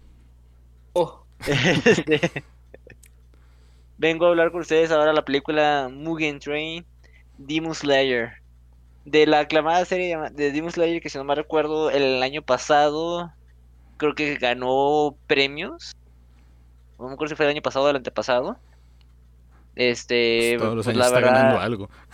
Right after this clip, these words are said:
Speaker 2: Sí,
Speaker 1: Sí.
Speaker 2: no, la verdad,
Speaker 3: <laughs>
Speaker 2: es, es que es una serie que sí tiene muy buena gráfica, una historia lineal,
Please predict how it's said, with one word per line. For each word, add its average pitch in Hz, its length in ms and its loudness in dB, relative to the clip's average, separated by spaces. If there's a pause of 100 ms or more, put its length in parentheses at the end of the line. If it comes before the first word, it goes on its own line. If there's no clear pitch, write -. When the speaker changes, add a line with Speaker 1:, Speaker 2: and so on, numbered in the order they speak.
(680)
Speaker 2:
Sí, 190 200 6
Speaker 1:
Sí. 160 80 2
Speaker 2:
no, 170 200 6
la 147 160 6
verdad, 135 460 4
Speaker 3:
<laughs> - 60 -16
Speaker 2:
es, 151 260 4
es 160 100 0
que 277 120 -4
es 180 40 -14
una 185 180 0
serie 180 260 -2
que 147 120 -6
sí 160 140 -16
tiene 165 240 -10
muy 175 240 -4
buena 202 220 2
gráfica, 170 480 0
una 175 240 -6
historia 165 360 -2
lineal, 147 720 -4